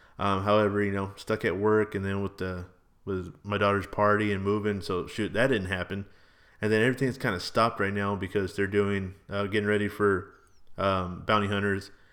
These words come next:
and then also that the, uh, Summit Racing Series is gonna start and stuff like that. So, um, really,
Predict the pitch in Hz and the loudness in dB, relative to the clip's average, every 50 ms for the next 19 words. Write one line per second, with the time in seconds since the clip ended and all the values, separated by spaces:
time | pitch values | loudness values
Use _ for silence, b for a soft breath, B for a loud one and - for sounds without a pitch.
0 | b b b b b b 104 101 101 98 95 101 98 - 101 101 98 92 92 95 | b b b b b b -2 -2 0 0 0 0 0 0 0 0 0 0 -2 -4
1 | 95 95 92 90 85 82 85 - - - 113 107 107 98 - 98 98 98 - 104 | -6 -4 -4 -4 -4 -6 -6 -6 -4 -2 0 0 0 -2 -2 -2 -2 -2 -4 -6
2 | 95 - - 98 95 101 98 95 92 - 95 92 - 98 92 - - - 101 98 | -4 -2 -2 -2 0 -2 -4 -6 -6 -8 -8 -8 -6 -6 -6 -6 -4 -2 2 2
3 | 98 98 92 95 90 - - 98 - 98 92 - 104 98 95 92 - 95 90 92 | 2 2 0 -2 -4 -4 -4 -2 -2 -2 -2 0 0 0 0 0 -2 -2 -2 -2
4 | B B B B B B B B B B B B B B B B B - 104 104 | B B B B B B B B B B B B B B B B B -2 0 2
5 | 104 104 101 98 95 95 127 175 202 208 175 135 - | 2 2 2 0 2 4 6 6 8 6 6 4 0